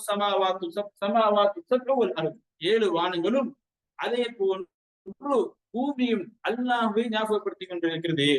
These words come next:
வமா ஃபீஹின்ன வ இன்ன மின் ஷைஇன் இல்லா யுஸப்பிஹு பிஹம்திஹி, உலகத்துல எந்த ஒன்றுமே அல்லாஹ்வை ஞாபகப்படுத்தாமல் இருந்தது கிடையாது, இருப்பது இல்லை, எல்லாமே அல்லாஹ்வை ஞாபகப்படுத்திக் கொண்டிருக்கிறது என்று அல்லாஹ் ரப்புல் ஆலமீன்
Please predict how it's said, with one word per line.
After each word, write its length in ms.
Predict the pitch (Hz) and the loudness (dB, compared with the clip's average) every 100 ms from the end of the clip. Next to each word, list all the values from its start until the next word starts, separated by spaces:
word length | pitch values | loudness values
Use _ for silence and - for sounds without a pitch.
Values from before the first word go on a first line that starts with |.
| - _ - | 0 _ 0
வமா 280 | 220 233 | 2 4
ஃபீஹின்ன 520 | 226 226 220 190 180 175 165 - _ _ _ | 2 2 0 -2 -2 0 0 -2 _ _ _
வ 120 | 180 196 | -2 0
இன்ன 280 | 233 233 226 | 0 2 2
மின் 200 | 220 208 | 2 0
ஷைஇன் 380 | 254 247 254 226 - | 0 0 -2 -4 -6
இல்லா 420 | - 226 226 220 214 | -8 -6 -2 2 4
யுஸப்பிஹு 600 | 185 185 240 233 220 208 190 | 2 2 -2 -4 -2 -2 0
பிஹம்திஹி, 580 | 196 185 180 165 160 131 _ | -6 -8 -10 -8 -8 -14 _
உலகத்துல 460 | 156 175 170 - 262 240 - - _ _ | 0 2 2 0 4 4 2 -6 _ _
எந்த 320 | 165 214 226 226 202 | 0 0 2 4 4
ஒன்றுமே 520 | 185 175 160 233 254 233 - | 4 -2 -4 0 0 0 -4
அல்லாஹ்வை 640 | 190 220 226 220 208 208 226 220 | -4 -2 0 2 4 4 2 2
ஞாபகப்படுத்தாமல் 960 | 202 226 226 214 190 175 175 175 214 | 0 2 2 0 -2 -4 -2 0 0
இருந்தது 300 | 175 - 180 | -2 -2 -6
கிடையாது, 460 | 175 160 156 135 131 - _ | -2 2 4 4 0 -8 _
இருப்பது 400 | 208 247 226 202 | -8 -2 0 0
இல்லை, 280 | 180 165 156 123 - | 0 0 0 -2 -12
எல்லாமே 480 | - 180 220 233 247 | -4 -2 0 0 -2
அல்லாஹ்வை 420 | 208 214 220 208 185 | -4 -2 0 0 0
ஞாபகப்படுத்திக் 600 | 170 233 233 208 - - | -2 0 -2 -4 -12 -8
கொண்டிருக்கிறது 500 | 180 175 180 170 170 135 - _ | -4 -2 0 4 2 2 -10 _
என்று 360 | 175 180 262 269 196 - _ _ | 0 0 2 0 0 -6 _ _
அல்லாஹ் 300 | 202 226 208 | 0 2 2
ரப்புல் 300 | 190 190 214 | 0 -2 0
ஆலமீன் 380 | 196 190 190 180 | 2 2 -2 -10